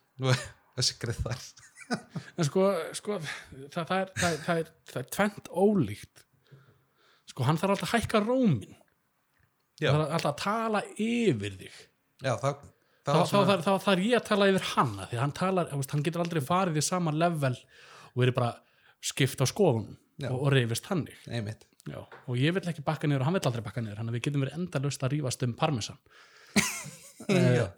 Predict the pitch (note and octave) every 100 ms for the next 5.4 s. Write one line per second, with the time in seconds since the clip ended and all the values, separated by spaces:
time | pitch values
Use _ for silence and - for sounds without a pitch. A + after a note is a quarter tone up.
0 | - - - - - - - - - C3+
1 | C3+ D3 C#3 B2+ B2 C3 B2+ A#2 G#2+ -
2 | D3+ C#3 C#3 C3+ B2 A2 G2+ - A#2+ G2+
3 | G2 - C#3+ C#3 D3 - _ _ _ _
4 | _ _ _ _ _ - - D3 - F#3+
5 | D#3+ - - D3+